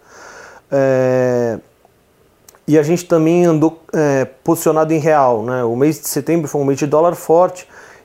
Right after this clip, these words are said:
E a gente tem essa crítica sobre o dólar real. A gente acredita que o real é uma moeda barata, é, dentro do universo dos emergentes,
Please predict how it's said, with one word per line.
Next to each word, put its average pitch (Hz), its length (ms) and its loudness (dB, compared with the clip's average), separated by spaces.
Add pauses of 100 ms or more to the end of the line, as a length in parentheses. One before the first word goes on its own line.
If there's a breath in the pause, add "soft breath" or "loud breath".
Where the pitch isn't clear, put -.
E 139 640 0
a 135 40 2
gente 147 200 -6
tem 156 140 -2
essa 151 180 -2
crítica 147 600 -4
sobre 131 280 -2
o 131 40 2
dólar 131 260 2
real. 135 220 0
A 131 40 0
gente 135 200 -6
acredita 135 340 -8
que 135 100 -10
o 120 40 -6
real 131 180 0
é 135 60 0
uma 135 160 0
moeda 127 340 2
barata, 131 680 -2
é, 117 360 -4
dentro 135 460 -4
do 131 100 -2
universo 123 380 -2
dos 117 140 -10
emergentes, 123 600 -4